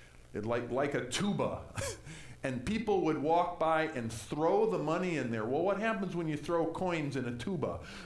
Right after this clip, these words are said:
Ring, you know, and so people would go in and throw their coin. The rich people, you know, got lots of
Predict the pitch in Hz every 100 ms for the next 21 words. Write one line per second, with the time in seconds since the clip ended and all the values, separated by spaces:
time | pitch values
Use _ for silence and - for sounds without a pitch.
0 | - 226 262 262 - - 247 247 247 247
1 | 254 254 247 202 180 156 160 - 185 180
2 | 165 156 135 143 147 147 131 113 113 143
3 | 151 147 143 139 151 151 156 127 135 135
4 | 147 147 147 143 127 120 113 117 107 120
5 | 160 156 131